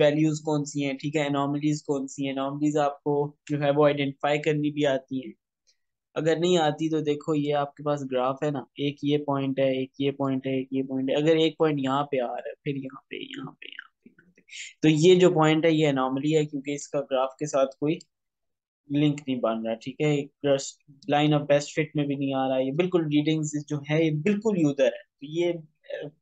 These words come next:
नजर आ रहा है कि ये कोई गलत reading है, ठीक है। तो anomalies आपको identify करनी आनी चाहिए।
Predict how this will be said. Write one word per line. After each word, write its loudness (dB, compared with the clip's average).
नजर 4
आ 4
रहा 0
है 4
कि -4
ये 0
कोई 4
गलत 4
reading -4
है, -2
ठीक 0
है। 2
तो 6
anomalies 6
आपको 4
identify 2
करनी 0
आनी 0
चाहिए। 0